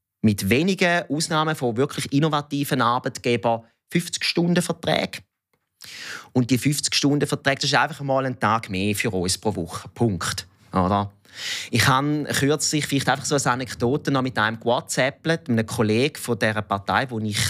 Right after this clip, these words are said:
drin bin, in der G L P. Und der hat mir geschrieben, «Ja, aber du, du schaffst ja achtzig Prozent, das heisst, du schaffst eigentlich so viel klinisch. Du schaffst eigentlich so viel wie ich, hundert Prozent, oder? Wie geht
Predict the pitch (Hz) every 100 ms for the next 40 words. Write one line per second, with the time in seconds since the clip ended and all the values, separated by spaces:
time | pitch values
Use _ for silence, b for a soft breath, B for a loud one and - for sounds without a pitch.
0 | - 110 131 151 117 113 104 101 113 147
1 | - 101 147 B B B B - 107 -
2 | 107 107 104 113 101 - 107 107 98 95
3 | 98 175 175 - _ - 101 113 107 -
4 | - 180 - - 180 180 139 123 113 101
5 | 104 131 123 110 107 110 104 110 113 107
6 | - 113 98 117 110 104 - - 123 107
7 | 92 - B B B B 127 113 110 110
8 | 104 104 113 - 104 101 104 95 175 -
9 | - 170 - 190 101 87 - 107 139 147
10 | _ _ _ _ _ _ _ _ - 117
11 | 120 160